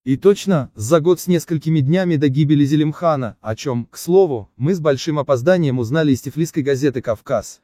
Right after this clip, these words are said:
Прямо в магазине наёмный убийца застрелил нашего отца. После похорон старший сын Давуда Юсуп Гаджи, уже на правах главы семьи продав домашнюю утварь, а в магазине все оставшиеся товары, спешно отвёз всех нас в Кумух,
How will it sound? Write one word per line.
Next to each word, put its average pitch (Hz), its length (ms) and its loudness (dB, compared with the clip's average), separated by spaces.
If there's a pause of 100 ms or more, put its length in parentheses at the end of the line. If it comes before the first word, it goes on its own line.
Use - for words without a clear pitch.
Прямо 170 300 0
в 135 40 -2
магазине 139 480 0
наёмный 131 460 0
убийца 135 380 0
застрелил 127 480 0
нашего 113 360 -4
отца. - 380 -10 (140)
После 160 320 2
похорон 151 400 2
старший 143 400 2
сын 147 180 -4
Давуда 131 320 2
Юсуп 127 320 -4
Гаджи, 120 480 -2 (220)
уже 151 260 2
на 196 100 0
правах 165 360 0
главы 123 260 0
семьи 127 360 0
продав 131 380 0
домашнюю 131 480 -4
утварь, 117 480 -6
а 113 140 -4
в 110 60 -4
магазине 120 720 0
все 214 300 0
оставшиеся 151 520 -4
товары, 113 460 -2
спешно - 420 -2
отвёз 135 240 -4
всех - 240 -8
нас 135 200 -6
в - 40 -20
Кумух, 131 480 -4